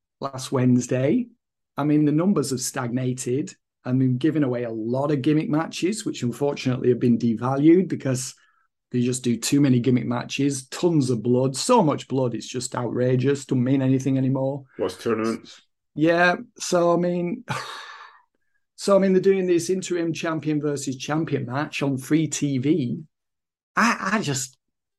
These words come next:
Speaker 1: it's just, is it, it's, it's almost like Goldberg versus Hogan. Kind of feels like, obviously nowhere near as big as that, but it almost feels like that.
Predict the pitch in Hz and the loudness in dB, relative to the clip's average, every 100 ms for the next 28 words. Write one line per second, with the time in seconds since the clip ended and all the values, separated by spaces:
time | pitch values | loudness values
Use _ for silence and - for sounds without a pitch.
0 | _ _ _ _ _ - - - 190 - | _ _ _ _ _ -2 -2 2 4 4
1 | - - _ 190 170 214 196 - 196 214 | 0 -10 _ 0 2 2 2 0 2 4
2 | 208 143 143 - 156 160 135 139 135 135 | 6 4 0 2 4 6 6 2 2 0
3 | 135 131 127 - 151 254 220 - - _ | -2 -4 -6 -2 0 0 0 -6 -16 _
4 | _ _ _ _ _ _ - 156 147 - | _ _ _ _ _ _ -8 -4 -4 -2
5 | 147 131 139 151 143 135 127 123 131 123 | -4 -2 0 0 -2 -4 -2 0 0 0
6 | 120 117 104 135 135 117 127 - 95 _ | -2 -4 -4 -2 0 -2 -6 -12 -14 _
7 | - - 180 208 208 180 - 160 190 190 | -20 -4 4 6 6 4 2 4 6 4
8 | 196 208 214 269 | 2 0 0 -6